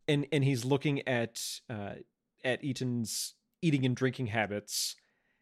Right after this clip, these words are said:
and how, uh, he, he drinks wine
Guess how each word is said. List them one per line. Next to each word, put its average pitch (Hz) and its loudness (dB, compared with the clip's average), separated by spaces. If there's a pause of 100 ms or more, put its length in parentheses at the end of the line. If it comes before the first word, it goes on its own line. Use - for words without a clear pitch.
(220)
and 117 2
how, 110 2 (520)
uh, 107 -4
he, 131 -2
he 139 -2
drinks 131 0
wine 120 0